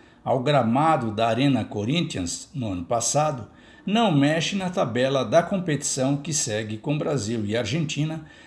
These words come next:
garantidos para a Copa do Mundo do Catar. A C B F, a Confederação Brasileira de Futebol, e a afa, a Associação de Futebol Argentino, queriam os pontos da partida,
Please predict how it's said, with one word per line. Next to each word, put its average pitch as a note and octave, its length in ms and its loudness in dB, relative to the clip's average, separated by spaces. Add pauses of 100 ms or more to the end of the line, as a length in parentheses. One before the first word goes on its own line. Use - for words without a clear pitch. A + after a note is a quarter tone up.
(140)
garantidos D#3 960 2
para - 280 -2
a - 40 -2
Copa C3+ 800 -2 (420)
do C#3 160 -2
Mundo B2+ 560 2
do G#2 560 -4
Catar. - 540 -2 (560)
A F2+ 80 -6
C - 160 0
B B2 180 -2
F, D#3 380 2
a F#2+ 60 0
Confederação A2 920 -2
Brasileira F2+ 960 -4
de B2 100 0
Futebol, B2 680 2 (160)
e D3+ 120 2
a C#3+ 320 8
afa, G2+ 380 -2
a C3 120 0
Associação D3 760 -2
de C#3+ 100 -2
Futebol F#2 640 -4
Argentino, C3+ 720 -2 (400)
queriam F#3 460 2
os D#3+ 120 -2
pontos G3+ 600 2
da F#3+ 100 4
partida, E3+ 680 -2